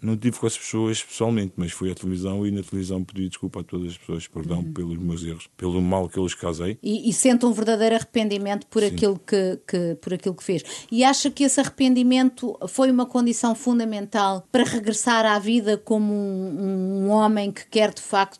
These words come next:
Speaker 2: ah, ser um elemento positivo na, na, na sociedade e nunca mais
Speaker 1: Sinto,
Speaker 2: cometer
Speaker 1: sinto.
Speaker 2: crimes?
Speaker 1: Sinto, porque eu não quero ser aquela pessoa do passado mais. Para mim, fechou a porta fechada.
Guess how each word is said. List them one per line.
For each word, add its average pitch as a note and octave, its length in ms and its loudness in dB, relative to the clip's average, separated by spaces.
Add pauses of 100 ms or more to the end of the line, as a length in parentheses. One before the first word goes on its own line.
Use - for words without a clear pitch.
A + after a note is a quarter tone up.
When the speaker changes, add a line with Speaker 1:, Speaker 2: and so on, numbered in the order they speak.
Speaker 2:
ah, G3+ 280 4
ser A3 220 4
um G#3+ 100 2
elemento G#3 420 -2
positivo G3 500 -4
na, F3+ 240 -2
na, F#3 220 -2
na F3+ 280 -4
sociedade F3+ 580 -2
e F3 40 -4
nunca F3 220 -4
mais E3+ 200 -4
Speaker 1:
Sinto, B2 140 0
Speaker 2:
cometer D#3+ 280 0
Speaker 1:
sinto. F#2+ 100 0
Speaker 2:
crimes? F2 380 -6
Speaker 1:
Sinto, A2 300 -4
porque - 160 -10
eu A2 40 -2
não G#2+ 100 -2
quero G#2+ 180 -2
ser G#2 200 -2
aquela G2+ 260 -2
pessoa G#2 240 -2
do G2 80 -4
passado F#2 400 -2
mais. E2+ 300 -2
Para D#2+ 140 -8
mim, E2+ 180 -2
fechou - 260 -6
a - 20 -8
porta - 300 -8
fechada. - 340 -8